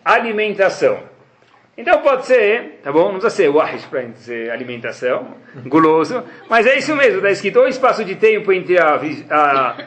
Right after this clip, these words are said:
nascimento e a morte, ou emprego, profissão, alimentação, isso que é a vida da pessoa. Tem outro dicionário que eu procurei a definição da palavra vida,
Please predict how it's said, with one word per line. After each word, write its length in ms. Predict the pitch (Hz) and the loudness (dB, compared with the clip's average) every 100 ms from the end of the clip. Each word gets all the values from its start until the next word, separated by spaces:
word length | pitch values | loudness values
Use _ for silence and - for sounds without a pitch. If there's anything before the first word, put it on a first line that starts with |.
| - | -8
nascimento 560 | 156 156 170 190 196 170 | -4 -2 0 0 2 2
e 40 | |
a 80 | 156 | 2
morte, 580 | 214 240 240 196 196 190 | 4 2 -2 -2 -2 2
ou 180 | 208 202 | 2 2
emprego, 500 | 175 190 233 226 190 | 2 2 4 4 0
profissão, 520 | 190 170 196 220 220 | 0 -4 0 2 2
alimentação, 840 | 180 165 156 160 - 208 196 196 208 | 2 0 -2 -2 0 2 2 0 -4
isso 220 | 233 233 | -4 0
que 80 | 208 | 0
é 40 | |
a 40 | |
vida 220 | 151 185 165 | 2 2 2
da 100 | 165 | 0
pessoa. 480 | 147 - 107 90 90 _ - _ - - _ _ 202 _ | -2 -6 -10 -10 -14 _ -20 _ -20 -20 _ _ -20 _
Tem 160 | 185 214 | 2 4
outro 380 | 269 349 311 220 | 4 2 -2 -4
dicionário 540 | - 233 214 214 214 | -2 0 2 0 0
que 60 | 202 | 0
eu 80 | |
procurei 400 | 196 190 - 196 | 0 -2 0 0
a 20 | 196 | 0
definição 560 | 185 185 175 165 208 | -2 -2 -6 -2 0
da 120 | 190 | 2
palavra 440 | 175 170 165 147 135 | 2 2 0 0 -2
vida, 580 | 147 220 160 160 190 | -2 -2 0 0 -2